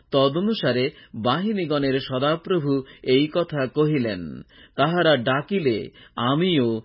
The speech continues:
শুনিব না, আর আমি ঘূর্ণ বায়ু দ্বারা তাহাদিগকে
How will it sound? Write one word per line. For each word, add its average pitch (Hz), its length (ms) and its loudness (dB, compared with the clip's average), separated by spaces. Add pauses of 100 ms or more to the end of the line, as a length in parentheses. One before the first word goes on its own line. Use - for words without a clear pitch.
(140)
শুনিব 156 480 0
না, 92 360 -6 (320)
আর 135 160 2 (100)
আমি 147 420 0 (260)
ঘূর্ণ 202 480 2
বায়ু 147 340 2
দ্বারা 127 380 0 (220)
তাহাদিগকে 139 800 0